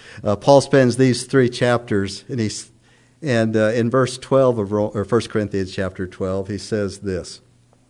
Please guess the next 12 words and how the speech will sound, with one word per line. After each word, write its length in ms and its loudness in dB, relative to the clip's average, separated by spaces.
"For 120 6
even 220 10
as 140 6
the 100 4
body 400 6
is 220 0
one 520 0
and 160 -2
yet 220 2
has 320 -2
many 240 -2
members, 640 -4